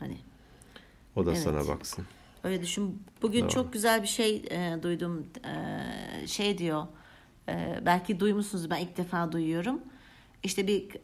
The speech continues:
Speaker 1: kadın annesinin resmine bakıyormuş. Demiş ki, "Anne, gençken ne kadar güzelmişsin." demiş.
Speaker 2: Hmm.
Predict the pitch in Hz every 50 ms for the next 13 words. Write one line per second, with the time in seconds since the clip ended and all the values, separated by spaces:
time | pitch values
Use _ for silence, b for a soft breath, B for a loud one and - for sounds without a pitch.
0 | - - - - - 208 190 208 170 175 185 202 196 190 - 208 196 190 185 170
1 | 180 175 175 - 208 220 226 170 151 151 - 170 151 143 143 143 139 - - -
2 | 180 196 226 240 - - - - - 214 233 226 208 196 175 190 202 220 208 -
3 | - 226 190 180 170 160 190 185 - 247 220 202 185 170 165 175 170 156 180 165
4 | 156 156 151 151 151 - - - 135 135 127 131 131 117 95 - - - - -
5 | - b b b b b b b - 104 95